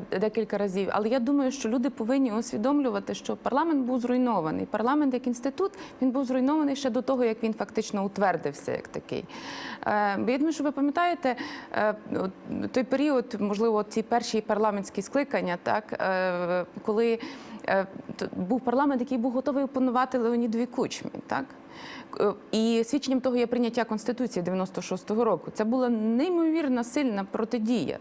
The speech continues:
так, яка забезпечила от прийняття цього документу. А потім, а потім стався Медведчук, а потім стався імперативний мандат, а потім, а, ми перетворили оце ж парламент на оце закрите акціонерне товариство.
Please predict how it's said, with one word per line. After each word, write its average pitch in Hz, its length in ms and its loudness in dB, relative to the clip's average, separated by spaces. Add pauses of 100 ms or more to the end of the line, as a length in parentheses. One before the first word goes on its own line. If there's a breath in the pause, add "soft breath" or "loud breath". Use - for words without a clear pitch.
так, - 220 0
яка 226 260 2
забезпечила 202 680 -2
от 185 80 -4
прийняття 196 380 -2
цього 185 220 -4
документу. 175 540 -4 (1300 loud breath)
А 247 120 4
потім, 339 520 4
а 233 100 4
потім 269 400 4
стався 220 680 2
Медведчук, 262 500 0
а 269 60 2
потім 208 280 0
стався 202 380 2
імперативний 262 580 2
мандат, 339 460 4
а 214 160 2
потім, 240 560 0 (400 loud breath)
а, 208 220 4
ми 233 140 4
перетворили 208 680 2
оце 190 360 0
ж 185 340 -2
парламент 202 520 0
на 190 160 0
оце 185 240 -4
закрите 214 440 0
акціонерне 226 560 0
товариство. 285 720 0